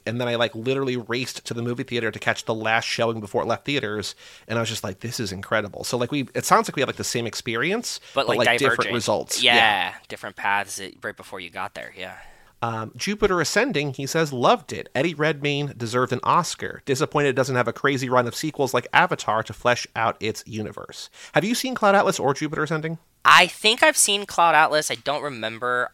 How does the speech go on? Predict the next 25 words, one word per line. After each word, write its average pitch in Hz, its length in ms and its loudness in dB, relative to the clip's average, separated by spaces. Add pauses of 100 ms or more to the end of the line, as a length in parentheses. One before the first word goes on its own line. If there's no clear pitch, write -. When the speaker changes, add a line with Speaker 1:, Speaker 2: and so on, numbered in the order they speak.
Speaker 2:
and 107 680 -2
I 104 120 -2
definitely 120 400 0
have 104 180 -6
not 107 300 -4
seen 98 220 -10
Jupiter 90 280 -16
Ascending, - 520 -14
though. 53 160 -16 (260)
Speaker 1:
'Cause 135 140 -2
Jupiter 277 280 -2
Ascending 202 280 0
is 156 120 -4
one 131 300 2
that 113 380 -2 (380)
most 123 420 0
people 110 200 -4
hate, 57 240 -10 (920)
uh, 110 340 -2
that 120 180 -2
they 120 100 0
think 117 220 -6
it's, 117 160 -6
like, 113 120 -2
terrible. 110 640 -2